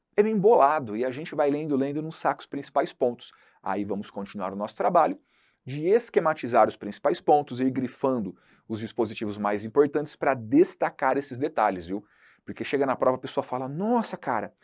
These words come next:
eu estudei isso aqui, eu só não tô lembrando desse detalhe." <laughs> Você só não tá lembrando da resposta, porque é exatamente isso que a banca vai perguntar de você. Então bora aí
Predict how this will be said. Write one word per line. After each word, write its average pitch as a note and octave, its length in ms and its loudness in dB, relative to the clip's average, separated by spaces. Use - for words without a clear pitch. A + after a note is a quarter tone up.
eu G3 80 6
estudei G#3+ 420 0
isso D4+ 180 -2
aqui, C3 380 0
eu E3 80 0
só - 220 -2
não D4+ 120 -2
tô C#4 140 6
lembrando A#3 720 2
desse G3+ 460 -2
detalhe." F3+ 580 2
<laughs> - 200 -12
Você - 140 -6
só - 180 -6
não E3+ 100 -6
tá - 140 -6
lembrando C#3+ 300 0
da E3+ 80 2
resposta, F3 600 4
porque - 240 -4
é D3+ 40 4
exatamente D#3+ 680 2
isso D3 100 -8
que - 80 -2
a D#3 40 0
banca D3 220 0
vai D3 60 2
perguntar C#3 400 4
de C3+ 80 0
você. C3 380 0
Então B2 240 0
bora A#2+ 300 10
aí A2 180 2